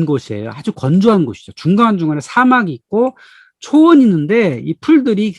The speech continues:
길게 자라지 않나 아주 야트막한 초원들이 있는 곳을 흔히 이제 스텝지대라고 불러요.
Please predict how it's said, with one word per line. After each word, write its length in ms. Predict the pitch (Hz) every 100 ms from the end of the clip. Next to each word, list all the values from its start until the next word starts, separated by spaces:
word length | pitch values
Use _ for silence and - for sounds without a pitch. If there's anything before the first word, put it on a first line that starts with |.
| _
길게 340 | - 220 240
자라지 340 | 165 147 165 143
않나 280 | 101 107
아주 160 | 110 160
야트막한 920 | - - _ 214 233 226 _ 208 208 190
초원들이 560 | - 226 220 175 147
있는 320 | 123 147 151
곳을 320 | 123 113 180 175
흔히 180 | 185 131
이제 140 | 101
스텝지대라고 840 | - - 208 _ - 117 104 107 -
불러요. 420 | 107 95 113